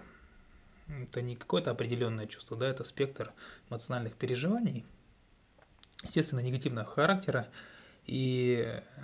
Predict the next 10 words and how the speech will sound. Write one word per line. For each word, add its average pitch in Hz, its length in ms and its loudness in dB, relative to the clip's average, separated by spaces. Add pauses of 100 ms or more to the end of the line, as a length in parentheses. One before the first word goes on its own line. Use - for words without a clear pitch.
(580)
в 143 60 2
отличие 135 400 6
от, 117 200 2
э, 123 220 2
любой 131 480 4
другой 147 460 4
базовой, 117 400 4
да, 143 340 2 (320)
э, 123 320 -8 (140)
эмоции, 123 540 0